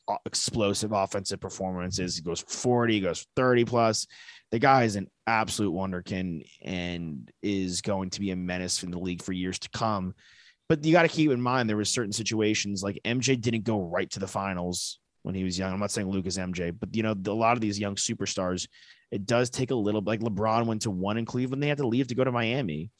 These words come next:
There's a lot. Like, K G never went to one in Minnesota. Like, it's not as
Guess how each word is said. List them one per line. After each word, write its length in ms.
There's 100
a 60
lot. 220
Like, 100
K 220
G 180
never 200
went 180
to 60
one 120
in 100
Minnesota. 720
Like, 320
it's 160
not 500
as 180